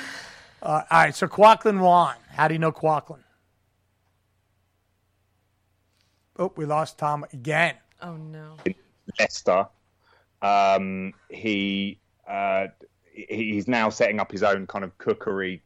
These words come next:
Speaker 1: Yeah, I
Speaker 3: um,
Speaker 1: saw.
Speaker 3: business up there. So he's, he's a, um, entrepreneur. Um, I think he'd have a lot of stories in, in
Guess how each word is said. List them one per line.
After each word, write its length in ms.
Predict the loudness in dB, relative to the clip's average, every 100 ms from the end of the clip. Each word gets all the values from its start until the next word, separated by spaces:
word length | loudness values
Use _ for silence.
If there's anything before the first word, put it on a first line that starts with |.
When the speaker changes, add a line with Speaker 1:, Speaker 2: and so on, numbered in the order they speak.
| -10
Speaker 1:
Yeah, 220 | -6 -4 -4
I 20 |
Speaker 3:
um, 60 |
Speaker 1:
saw. 220 | -6 -10 -6
Speaker 3:
business 440 | -6 -8 -14 -6
up 180 | -6 -4
there. 180 | -6 -6
So 140 | -6 -10
he's, 140 | -10
he's 260 | -8 -6 -2
a, 180 | -2 -2 _ _ _
um, 420 | -4 -4 -4 -8 -6
entrepreneur. 680 | -4 -4 -8 -4 -2 0 -4 -10 -20 -20 _ -6
Um, 380 | -2 0 0 -4
I 60 | -6
think 220 | -6 -4
he'd 100 | -2
have 120 | -2
a 40 | 0
lot 160 | -2
of 60 | -4
stories 500 | -8 -6 -4 -6 -6
in, 140 | -8 -8
in 200 | -10